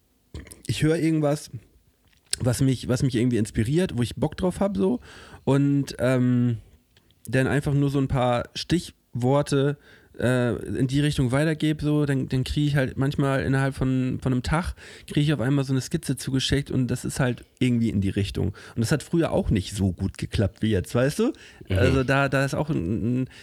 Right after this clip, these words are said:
Speaker 1: irgendwie noch mal ein, geht's noch mal einen Schritt weiter, dass, äh, dass so, so ein, so eine Idee auch direkt umgesetzt werden kann. Und dann bockt's natürlich richtig, ne?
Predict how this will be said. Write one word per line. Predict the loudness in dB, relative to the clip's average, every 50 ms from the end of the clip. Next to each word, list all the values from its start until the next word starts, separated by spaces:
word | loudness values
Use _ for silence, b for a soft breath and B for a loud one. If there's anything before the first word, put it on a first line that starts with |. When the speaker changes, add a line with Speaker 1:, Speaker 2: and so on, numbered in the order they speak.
| B B B
Speaker 1:
irgendwie | -2 0 2 2 0
noch | 2 0
mal | 0 0 0
ein, | 0 -2 -2 -4 -4 -4
geht's | -4 -4 -4 -2 0
noch | 0 0
mal | 0
einen | 0 -2
Schritt | -2 -4 -4 -2 0
weiter, | 0 0 2 0 0 -2
dass, | -2 -4 -6 -8 -6
äh, | -4 -2 0 0 0 -2 B B B B B B B
dass | -4 -4 -2
so, | 0 0 2 2 2 2 2 0
so | 0 0 2
ein, | 2 2 0 0 0
so | 0
eine | 0 0
Idee | 0 0 2 2 2 4 2 2 2
auch | 2 0 0 0
direkt | 0 0 -2 -2 0
umgesetzt | 0 2 2 2 0 -2 -4 -2 -2
werden | 0 0 2 0 0
kann. | 0 0 0 0 0 0 -2 B B B B B B B B B B B B B
Und | -2 0 0
dann | 2 2 2
bockt's | 2 0 0 0 -2
natürlich | -2 0 -2 -4 -4 -2
richtig, | -4 -4 -4 -6 -8 -2 -2
ne? | 0 0 0